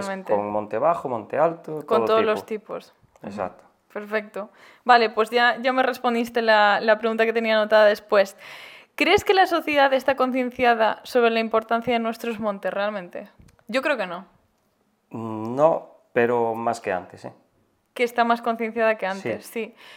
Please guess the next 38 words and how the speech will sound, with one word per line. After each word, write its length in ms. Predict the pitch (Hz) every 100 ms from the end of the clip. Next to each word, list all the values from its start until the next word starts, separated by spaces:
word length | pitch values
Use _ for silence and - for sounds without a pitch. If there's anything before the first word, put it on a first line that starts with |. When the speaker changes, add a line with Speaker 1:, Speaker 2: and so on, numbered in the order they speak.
| - -
Speaker 1:
Pero 280 | 262 254 -
antes 420 | 294 370 403 392
le 160 | 311 262
dábamos 460 | 277 320 320 269
más 240 | 262 285 277
valor 220 | 262 269
a 40 |
los 180 | 269 208
montes, 580 | 226 240 233 220 - - -
porque 260 | 214 226
realmente 420 | 220 226 240 254
todo 160 | 254 254
el 80 | 247
alimento 380 | 240 240 240 269
venía 260 | 262 233
de 180 | 208 226
ellos. 360 | 262 196 180 - -
Speaker 2:
Sí, 400 | - 113 98 - _ _
por-, 280 | - 107 - -
pero 240 | - 98 101
porque 360 | 107 - 110 104
eso, 180 | - - -
antes 380 | 101 104 110 -
era 320 | 120 123 123
una 400 | 135 120 110 104
fuente 340 | - 117 117
de 320 | 131 127 151 - _ _ _
ingresos, 680 | 95 101 117 127 117 131 127
de 80 | 104
alimento, 560 | 107 123 131 127 143
de 460 | 131 110 104 101 101 _ _
material 520 | - 110 117 117 120 113
para 320 | 110 107 104
el 80 | 101
trabajo 340 | 113 107 -
de 80 | 107
casa. 520 | 139 123 - 113 123 _ _ -
Speaker 1:
Ujú. 260 | 226 220